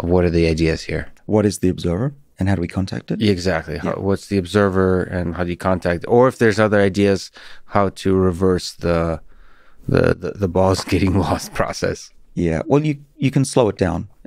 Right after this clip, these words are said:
Speaker 1: Slow it.
Speaker 2: But we found that a reset switch recently. We just published this, um, uh, in the December twenty twenty issue of Nature. Um, and what we found is that there are three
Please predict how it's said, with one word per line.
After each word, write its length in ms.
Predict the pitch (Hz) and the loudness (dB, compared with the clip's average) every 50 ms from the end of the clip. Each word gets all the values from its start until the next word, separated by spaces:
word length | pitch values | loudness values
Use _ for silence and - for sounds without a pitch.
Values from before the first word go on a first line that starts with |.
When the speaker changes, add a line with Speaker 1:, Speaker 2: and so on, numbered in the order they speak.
| - - - - - _ - - | -20 -20 -20 -20 -20 _ -20 -20
Speaker 1:
Slow 280 | - - - 90 - - | -16 -10 -8 -8 -8 -8
it. 140 | - - _ - 110 - _ - | -10 -16 _ -16 -16 -16 _ -2
Speaker 2:
But 240 | - 107 101 - - _ - | 0 2 2 2 -2 _ -4
we 140 | 120 110 101 | -2 -2 -2
found 300 | - - 117 113 107 92 | 2 2 2 4 4 2
that 120 | 101 - - - | 0 0 0 -2
a 60 | 92 | -2
reset 340 | 90 95 95 - - 85 - | 0 0 -2 -2 -2 -4 -4
switch 300 | - - 95 92 - - - | -4 -6 -6 -6 -6 -6 -6
recently. 500 | 95 90 - - - - 92 92 95 - - _ - - - - - - - | -6 -4 -4 -4 -4 -4 -4 -6 -6 -8 -14 _ -20 -20 -20 -20 -12 -4 0
We 80 | 107 107 | 0 2
just 180 | 110 107 - | 2 0 0
published 400 | - - 92 90 90 92 - - _ - | 0 -2 0 0 0 -4 -4 -10 _ -6
this, 400 | - - 92 - - - - - - | -4 -4 -4 -4 -8 -10 -10 -4 0
um, 420 | - 95 90 87 87 85 92 95 _ - - _ _ - - - _ _ - - - - - - - - - - | 0 2 2 2 0 -2 -4 -8 _ -20 -20 _ _ -20 -20 -20 _ _ -20 -20 -20 -20 -20 -20 -20 -12 -4 -2
uh, 60 | 95 | 0
in 140 | 92 - 98 | 2 2 2
the 60 | 101 | 2
December 640 | 87 85 - - 107 98 95 92 95 95 92 95 - - _ _ _ - - - - - | 2 0 -2 0 0 0 2 2 2 2 2 0 -4 -8 _ _ _ -20 -20 -20 -18 -12
twenty 260 | - - - 92 92 | -4 -2 0 0 0
twenty 380 | - - - - 101 95 92 - | -2 -2 -2 0 0 2 0 0
issue 240 | - - - 87 | -2 -2 -2 -2
of 100 | 87 85 - | -2 0 0
Nature. 460 | 95 92 95 98 - - - 98 101 _ - - - - - - - - | 0 0 0 -2 -2 -6 -6 -6 -8 _ -20 -20 -20 -20 -20 -16 -10 -6
Um, 320 | 104 101 95 92 98 101 - - - - - - - - - _ _ _ - | -4 -2 -2 -2 -4 -6 -10 -16 -20 -20 -20 -20 -20 -20 -20 _ _ _ 0
and 80 | - 117 | 2 4
what 80 | 113 104 | 4 4
we 60 | 104 | 2
found 260 | 104 - 131 127 123 | 2 2 2 2 2
is 100 | 107 92 | 0 0
that 120 | - 107 - | -2 -2 0
there 120 | - 101 95 | 2 0 0
are 40 | |
three 580 | 95 - - - 110 110 110 110 104 101 101 98 | 0 -4 -4 0 2 4 4 4 2 0 -2 -6